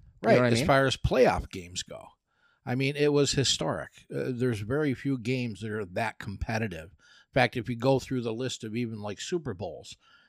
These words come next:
Speaker 2: most of the time, you know, like, what was that one? New Eng-, New England and the Rams, like, thirteen three. What a thriller that is. You know what I mean? Like, you can't, you can't pick these things. They are what they are.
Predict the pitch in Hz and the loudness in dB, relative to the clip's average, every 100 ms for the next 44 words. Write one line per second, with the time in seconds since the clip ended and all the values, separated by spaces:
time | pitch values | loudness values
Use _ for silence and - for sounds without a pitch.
0 | - 143 165 170 - 101 110 - 151 120 | -14 -4 -2 -2 -4 -6 -6 -4 -4 -4
1 | 85 95 123 127 104 95 95 120 107 104 | -6 -14 -10 -8 -6 -6 -8 -8 -8 -6
2 | 110 92 98 92 98 _ - 110 113 117 | -6 -6 -8 -10 -16 _ -14 -8 -6 -8
3 | - _ _ - 113 127 135 135 127 123 | -14 _ _ -12 -8 -6 -6 -8 -6 -6
4 | 120 143 90 101 - - 117 - 120 104 | -4 -6 -8 -14 -10 -8 -8 -8 -8 -8
5 | 95 - 123 117 - _ _ _ - 131 | -10 -8 -6 -8 -10 _ _ _ -2 0
6 | 101 - 131 127 104 95 107 135 - - | 0 -2 0 0 2 0 2 0 -4 -10
7 | - 104 120 110 113 156 151 98 - 123 | -8 -2 -2 0 0 -2 -2 -4 -6 -8
8 | - 151 143 - _ _ - - - 117 | -2 -2 -2 -6 _ _ -20 -20 -14 -10
9 | - 156 - - 175 - 104 90 - 85 | -2 -2 -2 2 2 0 -4 -2 -4 -6
10 | 107 127 98 107 110 104 101 - 87 98 | -6 -4 0 0 2 2 -2 -2 -4 -2
11 | 113 - | -2 -4